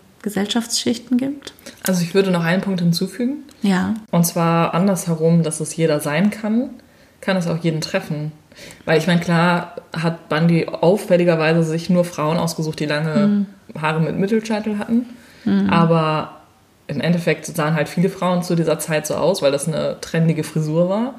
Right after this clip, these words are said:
Speaker 1: Mhm.
Speaker 2: Und, ähm, er hatte ja nie eine persönliche Beziehung jetzt zu den Opfern, sondern das waren ja einfach
Speaker 1: Ja,
Speaker 2: irgendwelche
Speaker 1: stimmt.
Speaker 2: Frauen.
Speaker 1: Ja.
Speaker 2: Und er ist halt durch ganz Amerika gefahren, mehr oder weniger.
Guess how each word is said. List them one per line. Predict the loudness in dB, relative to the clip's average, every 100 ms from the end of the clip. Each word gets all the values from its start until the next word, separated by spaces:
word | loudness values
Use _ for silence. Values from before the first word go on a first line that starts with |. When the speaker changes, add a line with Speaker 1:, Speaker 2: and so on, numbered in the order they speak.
| -2
Speaker 1:
Mhm. | 2 2 2 2 2
Speaker 2:
Und, | 4 4 4 4 2 0
ähm, | -4 -2 -2 -4 -4
er | 0
hatte | 0 2
ja | 2 4
nie | 4
eine | 4
persönliche | 0 0 2 2 0
Beziehung | -6 -2 0 0 0
jetzt | -6 -8 -8
zu | -8
den | -8
Opfern, | -8 -10 -10 -10
sondern | -8 -10
das | -6
waren | -4 -2
ja | -2
einfach | -2 0
Speaker 1:
Ja, | 2
Speaker 2:
irgendwelche | 4 4 2 0
Speaker 1:
stimmt. | -2
Speaker 2:
Frauen. | 0 -2 -4 -8 -8
Speaker 1:
Ja. | -4 0
Speaker 2:
Und | 2
er |
ist | 2
halt | 4 2
durch | 2 0
ganz | -2 -2
Amerika | -4 -4 -6 -6
gefahren, | -4 -6 -6 -6 -4 -2
mehr | 0
oder | 0
weniger. | 2 0 0 -2 -2